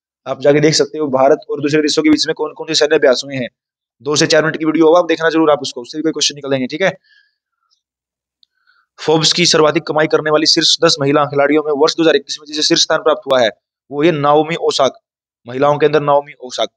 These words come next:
ठीक है। तो ये थी आपकी जनवरी की part टू की video, हमने complete कर दिया है part वन, part two जनवरी का current अफेयर हमने cover कर लिया है, ठीक है। देखिए, आप बिल्कुल भी नहीं तैयारी करने से तो हमने बहुत सारी जो है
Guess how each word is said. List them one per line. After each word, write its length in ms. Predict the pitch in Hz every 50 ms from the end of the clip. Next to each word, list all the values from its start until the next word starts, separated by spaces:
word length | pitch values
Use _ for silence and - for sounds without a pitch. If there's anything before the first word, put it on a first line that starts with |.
| _ _ -
ठीक 160 | 165 165 185
है। 80 | 160
तो 560 | 135 - _ _ _ _ _ _ _ _ - 127
ये 200 | 120 123 143 175
थी 120 | 165 170 165
आपकी 320 | 156 151 156 - 175 180 - _ _ _ _ _ _ _ _ _ _ _ _ _ _ _ _ _ -
जनवरी 340 | 143 143 143 147 151 160
की 80 | 156 165 160 -
part 280 | 156 151 151 156 - -
टू 180 | - - 175
की 120 | 160 160 160
video, 240 | 151 147 151 156 170 220 - _ _ _ _ -
हमने 180 | 135 131 147 160
complete 300 | 156 147 143 151 160 160
कर 140 | - - 147
दिया 180 | 139 147 151 151
है 60 | 147 151
part 220 | 143 143 143 135
वन, 60 | 156 151 -
part 180 | 143 139 139 139
two 80 | - 151
जनवरी 280 | 143 147 147 160 156 160
का 120 | 165 160
current 260 | 156 - 156 151 - -
अफेयर 140 | - 123
हमने 140 | 123 - 143 135
cover 200 | 156 151 156 147
कर 100 | 139 117
लिया 180 | 117 110 110
है, 60 | 98 - -
ठीक 140 | - -
है। 60 | 190 143 - _ _ _ _ _ _ _ _ _ _ -
देखिए, 240 | 160 151 175 185
आप 460 | - - 151 156 165 165 - - - _ _ _ _ _ _ _ _ _ _ 151
बिल्कुल 260 | 165 165 170 202 202
भी 100 | 196 208
नहीं 180 | 180 160 175
तैयारी 220 | 175 160 165 165 170
करने 220 | 165 165 156 165
से 100 | 160 180
तो 140 | 175 196 185
हमने 220 | 165 156 156 170 175
बहुत 260 | 156 143 143 165 -
सारी 180 | - 165 160 160
जो 100 | 156 165
है 80 | 160